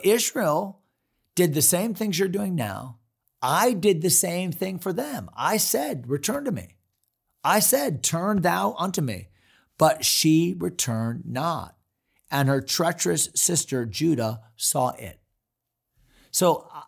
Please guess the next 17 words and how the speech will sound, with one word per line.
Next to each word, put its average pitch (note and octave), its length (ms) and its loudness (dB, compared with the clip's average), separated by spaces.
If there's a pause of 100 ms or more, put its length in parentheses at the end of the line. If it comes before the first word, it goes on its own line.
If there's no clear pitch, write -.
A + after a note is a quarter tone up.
(140)
listen, F#3+ 500 2 (360)
all G3 260 6
of F3 180 4
this A3 280 4
is D3 140 2
like C#3 180 0
deja A#2 360 0
vu. G#2+ 320 -8 (680)
All F3+ 220 6
this C4+ 220 4
happened G3 460 -2
with C3 120 2
your, C3 300 0
with C#3 180 0
your B2+ 140 2
northern B2+ 400 0
neighbor. C#3 320 -4